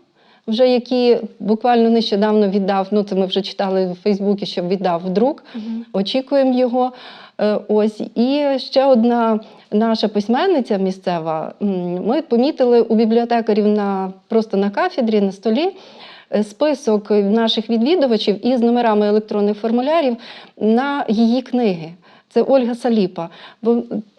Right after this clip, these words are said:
Speaker 1: майже цілий листок списаний прізвищами, тобто ось така черговість. Е, тому, як ви сказали, зв'язки не працюють навіть нам, тому що ми теж стаємо в цю чергу,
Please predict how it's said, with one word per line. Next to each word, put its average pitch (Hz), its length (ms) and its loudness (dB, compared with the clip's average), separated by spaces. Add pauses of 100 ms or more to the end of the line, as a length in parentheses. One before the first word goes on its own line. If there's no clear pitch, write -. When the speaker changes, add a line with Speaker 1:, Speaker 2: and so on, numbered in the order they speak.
(140)
Speaker 1:
майже 294 320 2
цілий 285 300 0
листок 240 420 0
списаний 254 580 0
прізвищами, 226 640 0
тобто 220 380 0
ось 247 140 2
така 254 260 -4
черговість. 208 640 0 (400)
Е, 196 80 -2
тому, 240 340 2
як 233 180 2
ви 240 80 2
сказали, 240 420 2
зв'язки 233 380 0
не 233 120 4
працюють 240 480 0
навіть 240 280 0
нам, 254 220 0
тому 226 220 2
що 233 160 -2
ми 233 180 2
теж 233 300 0
стаємо 240 400 2
в 233 60 -2
цю 240 160 -4
чергу, 202 460 0